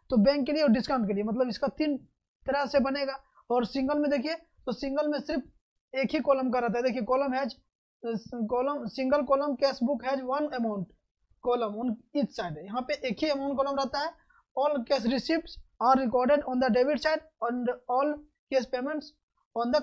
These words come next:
credit side। कैश रिसीप्ट्स को डेबिट साइड में रिकॉर्ड करते हैं और कैश पेमेंट को क्रेडिट साइड में।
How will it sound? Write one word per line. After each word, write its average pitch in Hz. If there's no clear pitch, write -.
credit 233
side। 170
कैश 269
रिसीप्ट्स 240
को 277
डेबिट 247
साइड 285
में 285
रिकॉर्ड 277
करते 277
हैं 302
और 247
कैश 285
पेमेंट 269
को 359
क्रेडिट 269
साइड 208
में। 170